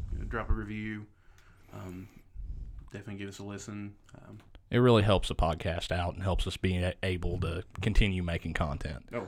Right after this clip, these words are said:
Speaker 1: absolutely. Definitely. We wouldn't be able to do it without listeners. So.
Speaker 2: But we definitely wanna hear your feedback. Uh, we really appreciate everybody listening overseas. We see you, uh, in Austria, Brazil, all these other places. It's really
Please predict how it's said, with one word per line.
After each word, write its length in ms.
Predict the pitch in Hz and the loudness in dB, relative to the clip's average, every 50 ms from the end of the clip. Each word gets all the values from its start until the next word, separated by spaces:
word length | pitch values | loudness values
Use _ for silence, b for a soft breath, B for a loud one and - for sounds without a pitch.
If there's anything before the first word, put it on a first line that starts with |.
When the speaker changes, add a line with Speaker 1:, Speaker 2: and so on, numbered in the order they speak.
| 92 - | -8 -8
Speaker 1:
absolutely. 600 | 107 107 101 - - 120 110 107 98 - 98 95 - - - - | -8 -8 -8 -10 -10 -10 -10 -10 -10 -12 -12 -14 -14 -16 -14 -10
Definitely. 400 | 107 101 98 107 95 98 101 101 | -8 -8 -8 -8 -8 -8 -6 -6
We 60 | 101 | -6
wouldn't 180 | 104 107 - 104 | -6 -6 -8 -8
be 60 | 104 | -8
able 140 | 104 101 98 | -10 -10 -8
to 80 | 107 | -8
do 60 | 107 104 | -8 -10
it 20 | |
without 360 | - - 107 104 110 110 - - - - - 120 | -10 -10 -10 -8 -8 -10 -12 -14 -20 -18 -12 -10
listeners. 380 | 117 110 - - 110 107 101 - - - - - | -10 -10 -10 -10 -12 -12 -14 -12 -10 -10 -10 -10
So. 80 | - 107 - - - - - - - - - - _ _ _ - - - - | -10 -14 -16 -18 -20 -20 -18 -18 -18 -20 -20 -20 _ _ _ -20 -14 -8 -4
Speaker 2:
But 140 | 113 90 76 | -2 0 4
we 80 | 110 | 8
definitely 360 | 110 117 113 - 117 107 101 | 8 10 10 10 10 10 10
wanna 120 | 101 95 92 | 10 8 8
hear 140 | 98 95 92 | 8 8 8
your 140 | 90 85 82 | 8 6 4
feedback. 640 | - - 80 78 73 - - 71 69 55 - - - b b b b b b b b - | 4 4 4 2 2 0 0 -2 -2 -2 -2 -2 -4 b b b b b b b b 4
Uh, 240 | 104 101 98 101 101 | 6 8 8 8 8
we 280 | 101 107 107 104 101 92 | 8 8 8 8 8 8
really 280 | 98 110 120 123 110 | 8 10 10 12 12
appreciate 460 | 98 - - 107 101 - 113 104 98 | 12 12 12 12 12 10 10 10 10
everybody 360 | 98 95 98 92 90 92 92 90 | 10 10 10 10 10 10 8 8
listening 400 | 92 95 95 - - 95 90 95 | 6 6 4 6 6 6 6 6
overseas. 880 | 92 90 90 90 87 - - 80 82 78 76 78 78 82 - - - - | 4 4 4 2 0 0 0 0 0 2 0 0 -2 -2 -2 -2 0 2
We 120 | 90 92 90 | 4 4 4
see 220 | - - - 101 | 4 4 4 4
you, 460 | 98 95 95 95 92 92 92 92 92 92 85 - - - - - - - | 6 6 4 4 4 4 4 4 2 2 2 2 0 0 -4 -10 -10 -4
uh, 320 | - 82 82 80 80 73 - - - | -2 -2 0 0 -2 -4 -6 -8 -8
in 140 | - 87 82 | -6 -4 2
Austria, 560 | 85 98 98 95 92 - - 98 95 95 92 90 | 4 6 6 6 6 4 2 2 4 4 2 2
Brazil, 800 | 90 92 87 87 92 95 98 95 92 92 90 87 90 90 - - b b b b b b b b b b b - - | 0 0 0 2 2 4 4 4 4 4 4 4 4 2 2 -2 b b b b b b b b b b b 4 8
all 180 | 101 95 92 | 10 10 10
these 220 | 90 87 87 87 98 | 10 8 6 6 6
other 200 | 92 87 90 - | 6 6 6 6
places. 520 | - 90 85 82 85 - - 85 85 87 | 6 6 6 4 4 2 0 0 0 0
It's 160 | 90 - - | 0 4 6
really 380 | 98 92 90 87 87 90 92 | 6 8 8 6 6 4 0